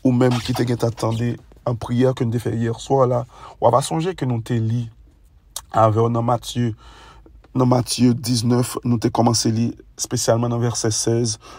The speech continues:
Nou te rive nan vèsè vennsis, e menm istwa sa a repete nan nan liv Mak la.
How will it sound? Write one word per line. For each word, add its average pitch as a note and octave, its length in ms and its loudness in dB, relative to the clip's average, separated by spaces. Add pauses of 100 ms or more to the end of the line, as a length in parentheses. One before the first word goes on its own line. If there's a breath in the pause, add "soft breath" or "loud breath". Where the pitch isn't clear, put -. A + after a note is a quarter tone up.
(140 loud breath)
Nou A#2+ 120 -2
te C3 120 0
rive A#2 260 0
nan A#2+ 180 -2
vèsè A2+ 300 -2
vennsis, - 640 -4 (480 soft breath)
e B2+ 140 0
menm C#3 300 0
istwa D3 360 0
sa E3+ 160 0
a C3+ 80 0
repete A#2 440 -4
nan A#2 260 -2 (320 loud breath)
nan A#2 160 0
liv A#2 240 0
Mak C3 340 2
la. B2 140 2